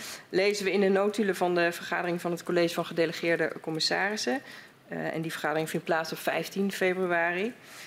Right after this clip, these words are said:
dat u zegt dat Gasterra nog dagelijks gas verkoopt en dat de wens van de staat om de inkomsten voor te zetten daarin een rol speelt. Eh, hoe, hoe kreeg u informatie over die wens van de staat om die inkomsten,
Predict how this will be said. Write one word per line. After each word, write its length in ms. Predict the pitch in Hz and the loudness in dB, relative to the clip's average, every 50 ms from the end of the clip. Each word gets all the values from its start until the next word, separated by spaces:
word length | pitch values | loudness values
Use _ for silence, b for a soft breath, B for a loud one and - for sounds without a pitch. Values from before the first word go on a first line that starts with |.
| B B | B B
dat 200 | B - 330 - | B -2 0 0
u 120 | - 233 208 | 2 2 4
zegt 300 | - 226 214 214 214 - | 4 4 4 2 2 0
dat 180 | 190 190 190 | 0 0 0
Gasterra 540 | - - - 185 - - - 214 214 208 208 | -2 -4 -4 -4 -2 2 2 4 4 4 2
nog 200 | 208 196 202 180 | 2 0 0 0
dagelijks 500 | 165 185 202 226 247 - 233 202 196 - | 2 2 2 2 0 2 0 0 0 0
gas 220 | - 220 233 - - | 0 0 -2 -2 -2
verkoopt 500 | - 233 - 226 220 233 254 240 - - | -6 -4 0 2 4 4 2 0 -2 -2
en 120 | - 208 | 0 2
dat 160 | 185 180 - | 2 2 0
de 60 | 180 | 0
wens 240 | 175 180 196 220 214 | 2 2 2 2 0
van 120 | - 220 180 | 0 -2 -2
de 60 | 175 | -2
staat 360 | - - - 180 185 196 - | -2 -2 -2 0 0 0 -2
om 80 | 190 175 | -2 -2
de 80 | 170 - | 0 2
inkomsten 500 | - 214 220 - 196 185 - - - - | 4 2 2 2 -2 -4 -4 -6 -8 -6
voor 220 | - 185 196 208 | -2 0 0 0
te 100 | 202 196 | 0 0
zetten 260 | 185 180 175 - 170 | 0 0 0 0 0
daarin 260 | 165 160 - 151 175 | 0 0 0 0 0
een 100 | 170 165 160 | 0 -2 0
rol 240 | 165 180 175 170 170 | 0 0 0 0 0
speelt. 540 | - - - 131 113 95 - - - - - - B B B B B B B B B B B B - | -2 -2 -2 0 0 0 -2 -6 -10 -16 -18 -20 B B B B B B B B B B B B -6
Eh, 320 | - 175 170 180 175 175 - - - - - | -2 0 0 2 2 0 0 -2 -6 -8 -2
hoe, 180 | 202 226 - - | 0 0 0 2
hoe 120 | - 226 | 2 2
kreeg 280 | 208 - 233 226 220 - | 2 4 4 4 4 4
u 20 | 214 | 2
informatie 640 | - 208 202 - 202 196 190 196 214 214 - - - | 2 2 2 2 2 2 2 2 2 0 0 2 2
over 160 | 190 180 190 | 2 2 2
die 120 | 185 185 165 | 0 0 2
wens 260 | 190 190 208 208 - | 2 2 2 0 0
van 140 | - 185 180 | 0 0 0
de 60 | 180 | 0
staat 400 | - - - 175 175 180 180 175 | 0 0 0 0 0 0 0 0
om 80 | 175 | 0
die 120 | 175 175 - | 0 0 0
inkomsten, 600 | 190 202 190 - 170 160 156 - - - 147 147 | 0 -2 0 -2 -2 -2 -2 -4 -2 -2 -2 -4